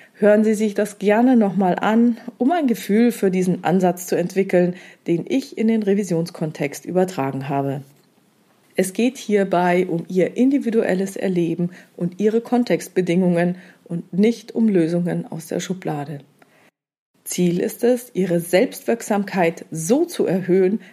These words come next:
dass Sie möglichst konstruktiv mit der Situation, die Sie belastet, umgehen können und auch unter Stress vollen Zugang auf Ihre Kompetenzen haben. Also melden Sie sich gerne bei mir, wenn das für Sie interessant klingt.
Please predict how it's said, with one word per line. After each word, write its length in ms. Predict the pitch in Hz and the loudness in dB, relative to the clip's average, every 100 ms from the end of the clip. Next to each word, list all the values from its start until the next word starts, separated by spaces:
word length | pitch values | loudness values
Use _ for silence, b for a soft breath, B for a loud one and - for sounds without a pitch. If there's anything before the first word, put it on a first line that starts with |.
| _ | _
dass 240 | 170 160 | -4 -2
Sie 160 | 240 285 | 0 2
möglichst 560 | 240 220 220 220 220 | 4 4 2 0 -2
konstruktiv 880 | - 214 240 - 277 277 190 190 196 | -4 0 0 -2 -6 -4 -4 -2 -2
mit 140 | 185 175 | -2 -2
der 100 | 170 | -2
Situation, 800 | - - - - - 190 202 196 | -4 -6 -6 -4 2 2 2 0
die 200 | 196 165 | -6 -8
Sie 140 | 180 | -2
belastet, 600 | 185 220 170 - 190 185 | 2 4 2 0 -2 -2
umgehen 400 | - 208 190 180 | 0 0 2 0
können 400 | 185 180 175 185 B B - | 2 2 2 -2 B B -4
und 200 | 196 - | -4 -2
auch 160 | - | -6
unter 220 | - 277 | -6 -6
Stress 480 | 277 - 156 151 - b b b | -6 -2 -2 -2 -10 b b b
vollen 600 | - 185 190 214 226 226 | -6 0 2 2 2 0
Zugang 640 | - 190 185 175 170 175 180 | -2 -2 0 0 0 -2 -6
auf 240 | 139 - - | -10 -8 0
Ihre 400 | 185 175 175 185 | 2 2 0 -2
Kompetenzen 960 | - 151 151 - 180 156 143 - 139 | -6 -10 -8 -12 -8 -6 -6 -8 -10
haben. 340 | 147 123 123 131 _ _ b b b b b | -8 -8 -8 -10 _ _ b b b b b
Also 500 | - 180 185 175 160 160 | 0 4 4 4 2 2
melden 300 | 170 175 190 | 2 2 0
Sie 60 | |
sich 220 | 196 269 | -2 -4
gerne 280 | - 196 208 | 0 2 2
bei 160 | 196 185 | 2 2
mir, 360 | 175 165 170 | 4 2 0
wenn 140 | 196 247 | 0 0
das 200 | 196 - | -2 -4
für 140 | - | -4
Sie 180 | 190 180 | -2 -2
interessant 640 | 180 180 - 220 190 156 - | -4 -8 -4 -2 -2 -4 -4
klingt. 380 | 151 160 - | -4 -4 -8